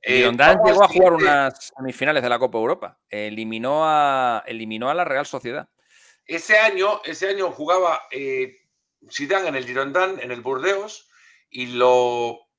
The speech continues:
Speaker 1: lo fue a buscar un directivo del Madrid. Lo dirigía el Madrid, lo, eh, el presidente del Madrid, Ramón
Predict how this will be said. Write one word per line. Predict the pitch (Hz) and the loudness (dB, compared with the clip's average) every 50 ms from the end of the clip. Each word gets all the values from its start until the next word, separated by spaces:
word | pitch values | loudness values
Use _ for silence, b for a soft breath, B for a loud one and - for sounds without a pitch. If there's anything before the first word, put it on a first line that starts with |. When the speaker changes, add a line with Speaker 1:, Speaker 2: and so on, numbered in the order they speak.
| _ - - _ | _ -20 -20 _
Speaker 1:
lo | - 120 120 113 | -8 -8 -8 -8
fue | - - 170 185 | -6 -2 0 2
a | 196 | 2
buscar | 196 185 175 - - 196 190 190 202 208 - - _ | 2 2 -2 -2 0 2 2 2 2 0 -4 -10 _
un | 139 147 156 165 160 | -10 -10 -10 -6 -4
directivo | 160 160 147 135 - - 180 185 175 | -4 -4 -4 -4 -6 -8 -6 -2 -2
del | 165 147 | -2 0
Madrid. | 135 135 127 135 156 202 214 - - _ _ | 2 2 2 2 0 -4 -8 -10 -16 _ _
Lo | - 117 117 | -12 -8 -6
dirigía | 120 117 120 113 - 156 165 175 | -4 -4 -4 -6 -4 -6 -6 -4
el | 170 | -4
Madrid, | 165 165 170 170 185 180 | -4 -4 -2 -4 -4 -2
lo, | 175 160 127 123 | -2 -2 0 0
eh, | 127 120 120 113 113 110 107 104 98 - _ _ _ _ _ _ _ _ _ - | -2 -2 -2 -4 -6 -6 -6 -8 -10 -12 _ _ _ _ _ _ _ _ _ -18
el | - - - | -18 -10 -8
presidente | - 123 120 - 123 131 147 175 180 185 | -8 -8 -8 -4 -2 -2 -2 -2 -4 -6
del | 175 170 | -6 -4
Madrid, | 170 170 180 196 196 185 | -4 0 2 2 0 2
Ramón | 156 156 156 170 175 170 165 156 151 147 143 135 127 120 107 - | -2 -4 -4 -4 -8 -10 -12 -12 -10 -10 -10 -12 -14 -16 -20 -20